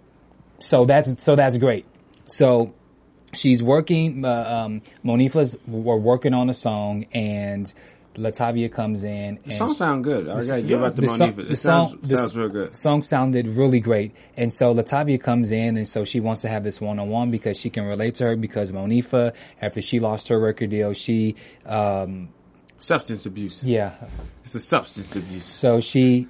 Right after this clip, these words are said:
Speaker 1: she, uh, she fell short to substance abu-, to, to, to substance abuse. And so they have this conversation,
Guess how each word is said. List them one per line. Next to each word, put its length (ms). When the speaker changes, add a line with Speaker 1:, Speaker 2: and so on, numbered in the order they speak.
Speaker 1:
she, 460
uh, 300
she 200
fell 220
short 260
to 80
substance 420
abu-, 380
to, 240
to, 180
to 160
substance 420
abuse. 400
And 160
so 400
they 140
have 180
this 120
conversation, 920